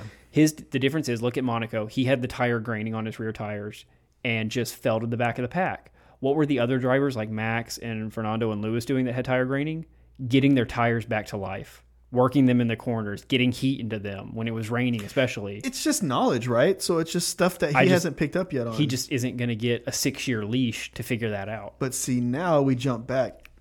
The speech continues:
Speaker 2: Max started at seventeen, and he was able to repair his tires mid-race.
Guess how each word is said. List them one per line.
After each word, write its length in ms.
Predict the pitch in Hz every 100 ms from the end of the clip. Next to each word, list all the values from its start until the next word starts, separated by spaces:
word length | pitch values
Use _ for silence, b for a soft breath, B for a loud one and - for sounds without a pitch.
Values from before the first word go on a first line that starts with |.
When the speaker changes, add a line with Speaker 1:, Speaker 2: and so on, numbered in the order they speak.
| _ -
Speaker 2:
Max 340 | 107 123 147
started 360 | - 135 117 104
at 160 | - -
seventeen, 1040 | - - 127 139 - - 127 107 87 104 - - - - - - _ _ _
and 160 | 120 113
he 260 | - 156
was 540 | 143 104 110 143 117 110
able 260 | 107 104 95
to 160 | -
repair 320 | 104 101 110 101
his 180 | 101
tires 480 | - 104 101 98 101
mid-race. 720 | 110 98 92 87 82 - -